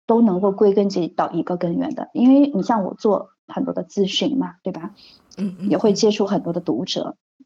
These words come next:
Speaker 1: 大家都有这个问题。你要把这个问题解决了之后，你没有那么的恐惧，你跟随自己的想法，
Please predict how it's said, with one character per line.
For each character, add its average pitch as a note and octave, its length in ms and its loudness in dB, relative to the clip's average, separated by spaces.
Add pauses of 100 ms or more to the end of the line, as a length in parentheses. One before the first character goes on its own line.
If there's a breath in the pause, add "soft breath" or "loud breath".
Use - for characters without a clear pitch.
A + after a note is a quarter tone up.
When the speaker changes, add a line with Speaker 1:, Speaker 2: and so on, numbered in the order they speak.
(120)
Speaker 1:
大 B3+ 160 -2
家 A#3 120 2
都 A#3 260 2
有 G3 80 2
这 F3+ 100 -8
个 - 80 -4
问 F3 180 -2
题。 - 160 -10
你 F#3+ 100 0
要 C#4 100 4
把 G3+ 120 -6
这 C4+ 140 -2
个 A#3+ 80 4
问 B3 140 4
题 G#3 100 0
解 F#3+ 160 0
决 - 140 -10
了 G3+ 200 -4
之 G#3+ 140 -8
后， G#3+ 140 -2
你 G3 100 0
没 G3+ 100 4
有 D#4+ 120 8
那 D#4 80 8
么 A3 80 6
的 G3+ 80 -2
恐 - 180 -6
惧， - 160 -6
你 E3 80 -2
跟 D4 280 6
随 E3+ 180 -4
自 F3+ 180 -8
己 D3 60 0
的 F3 60 -6
想 - 280 -8
法， - 180 -14